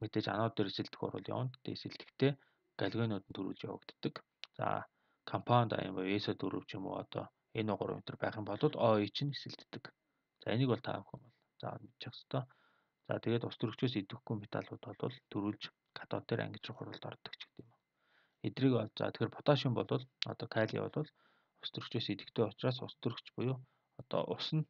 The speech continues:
төрүүлж одоо ангиж ухралд та ороод байгаа гэдгийг бол та бүхэн мэдчих ёстой.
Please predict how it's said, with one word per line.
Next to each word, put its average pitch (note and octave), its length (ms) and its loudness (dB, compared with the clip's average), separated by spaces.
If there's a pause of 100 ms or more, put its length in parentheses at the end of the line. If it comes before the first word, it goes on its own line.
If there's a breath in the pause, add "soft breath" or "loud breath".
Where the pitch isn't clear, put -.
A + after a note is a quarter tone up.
(120)
төрүүлж A#2+ 420 -2
одоо - 160 -4
ангиж G#2 240 -10
ухралд G#2+ 400 -8
та C3 160 2 (400)
ороод G#2 240 -2
байгаа - 240 -6
гэдгийг - 240 -18
бол - 160 -20
та - 240 -6
бүхэн - 240 -14 (1400)
мэдчих - 420 -6
ёстой. G#2+ 640 4